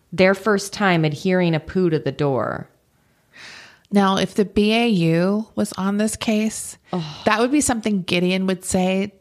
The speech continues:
Speaker 2: to antagonize the unsub. <laughs> "Looks
Speaker 1: Yeah.
Speaker 2: like shoddy work. It must be their first time."
Speaker 1: Yes.
Speaker 2: And they're furious 'cause they're like, "I've done this many times.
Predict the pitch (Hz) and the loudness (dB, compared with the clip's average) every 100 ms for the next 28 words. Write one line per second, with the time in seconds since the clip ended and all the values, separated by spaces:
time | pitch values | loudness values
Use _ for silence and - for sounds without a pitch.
0 | 214 175 160 165 - 156 165 165 165 170 | -2 0 0 -2 -2 -2 -2 -2 0 -2
1 | 165 - - 160 151 165 - 196 220 - | -4 -8 -6 -2 0 -2 -2 0 -2 -2
2 | - - - - - - - - - 226 | -2 -2 -2 0 0 0 -6 -8 -8 -2
3 | 254 254 247 - 233 190 190 196 214 226 | 2 2 0 -2 0 0 0 0 2 2
4 | 240 311 262 262 269 254 226 233 233 202 | 2 -2 -2 -2 0 -2 0 -2 0 -2
5 | 214 - 220 117 120 - 196 170 156 180 | -2 -6 -6 -6 -6 -2 0 2 2 0
6 | 202 202 196 175 156 160 175 190 190 170 | 2 2 2 -2 0 0 -2 -4 -6 -6
7 | 160 - - - - - - - - 214 | -6 -8 -18 -20 -20 -14 -12 -8 -2 0
8 | 196 - 294 - 339 285 294 311 330 381 | 0 0 0 2 0 2 0 4 4 4
9 | 311 285 - - - - - 285 | 2 2 2 2 0 -4 -4 0